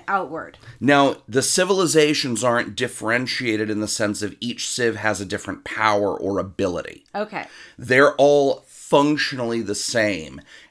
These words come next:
Speaker 2: And the gameplay is the same for each player, regardless of s-, what civ you pick.
Speaker 1: Okay.
Speaker 2: Where the challenge is, is that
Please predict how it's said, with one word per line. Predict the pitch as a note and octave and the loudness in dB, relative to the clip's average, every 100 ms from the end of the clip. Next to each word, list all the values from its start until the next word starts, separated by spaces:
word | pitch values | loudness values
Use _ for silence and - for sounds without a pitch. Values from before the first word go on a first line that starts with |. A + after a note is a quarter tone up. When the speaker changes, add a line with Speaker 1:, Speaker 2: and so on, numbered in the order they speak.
| - | 0
Speaker 2:
And | A#2 A#2 | 0 0
the | |
gameplay | G#2+ F#2+ D#3+ F3 G3+ G3 - B2+ A#2+ | -4 0 2 2 0 -2 0 2 2
is | A2+ - | 0 -4
the | G#2+ | -6
same | - C#3 B2 A2+ A2 G2+ | -2 2 2 2 0 -2
for | G2 A#2 A2+ | -4 -10 -8
each | A#2+ - | -8 -10
player, | - - B2+ B2 G2+ | -14 -2 0 2 2
regardless | G2+ F#2 A2 A2+ A#2+ G#2 G#2+ - - | -2 -2 2 4 2 0 -4 -6 -2
of | G2+ G2+ G2 F2+ | 4 6 6 2
s-, | - - | -4 -4
what | F#2+ G2 - | -2 -2 -2
civ | - - C3 A2 | -2 -2 0 -2
you | G#2 F#2+ | -2 -6
pick. | - C3+ A2+ - - _ _ - | -2 0 0 -2 -20 _ _ -18
Speaker 1:
Okay. | G3+ F3+ A#2+ - _ G#2+ | -14 -12 -14 -16 _ -14
Speaker 2:
Where | A2+ B2 C3+ D3 D3 C#3+ | -10 -2 2 6 6 6
the | B2+ A#2+ | 2 -2
challenge | - D3 D#3+ F3+ F#3 D#3 A#2 | -6 0 0 0 0 -2 -2
is, | A#2 G#2+ G2+ G2 G2 | 0 0 0 -2 -8
is | - A2+ G#2 - | -4 -2 -2 0
that | A2+ G#2+ G#2+ - | 0 2 0 -2